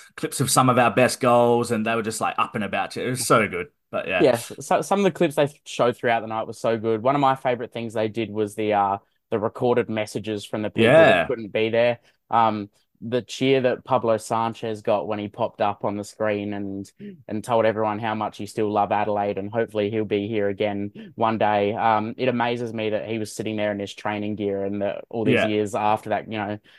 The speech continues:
Speaker 2: what are we, seven years post grand final now, and Pablo Sanchez, who was doing his, at the time, called retirement tour in Adelaide,
Speaker 1: Yeah.
Speaker 2: is still back in Spain
Speaker 1: <laughs>
Speaker 2: kicking on, playing football. Um,
Speaker 1: So
Speaker 2: but it was
Speaker 1: good.
Speaker 2: just so good seeing those faces and, and knowing the connection that they still have with Adelaide United and with South Australia.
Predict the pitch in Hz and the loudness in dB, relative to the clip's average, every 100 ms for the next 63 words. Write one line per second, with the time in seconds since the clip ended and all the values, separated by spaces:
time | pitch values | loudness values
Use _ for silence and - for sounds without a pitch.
0 | _ - 110 107 104 - - 110 107 104 | _ -2 2 2 0 -2 -2 -2 -2 -2
1 | 107 104 110 - - 120 107 - 107 101 | -2 -4 -6 -16 -6 -2 0 0 -4 -4
2 | - 104 107 107 101 98 101 117 104 104 | -2 -2 -2 -2 -4 -4 -6 -4 -2 -4
3 | 101 104 101 90 104 101 107 104 98 107 | -4 -2 -4 -6 -6 -6 -4 -6 -4 -4
4 | 104 101 98 - 101 107 - 101 104 - | -4 -4 -6 -8 -8 -8 -4 -4 -4 -4
5 | 101 104 - 226 160 104 - 113 107 110 | -4 -4 -8 -18 -6 -6 -2 0 0 -2
6 | 104 - 107 101 101 101 104 104 98 101 | -4 -4 -2 0 -2 -4 -2 -2 0 0
7 | 143 120 107 101 104 - - - 120 117 | 2 4 4 2 -2 -8 -14 -4 0 2
8 | 107 107 107 104 101 101 104 - 104 101 | 0 0 -6 -2 -2 -2 -2 -4 -2 -2
9 | 101 104 107 98 - 110 - 98 92 _ | -2 -2 -2 -2 -2 -4 -2 -4 -4 _
10 | - - - 110 107 120 117 127 - 160 | -20 -10 -2 0 2 2 4 2 2 -2
11 | - 131 113 110 - 107 107 101 - 101 | 4 2 4 0 0 -4 -2 -4 -2 -2
12 | 104 104 101 110 110 113 104 233 117 123 | -2 -4 -4 -4 -4 -4 -6 -8 -2 2
13 | 127 127 123 - 113 107 117 107 95 101 | 4 4 0 -2 -4 -4 -2 -2 0 -2
14 | - 101 101 98 101 95 95 95 98 104 | -2 -2 0 0 0 0 -2 -2 -2 -4
15 | 98 98 95 98 98 98 - 98 90 - | -6 -6 -6 -4 -4 -6 -6 -6 -6 -8
16 | - 90 95 98 | -6 -4 -4 -8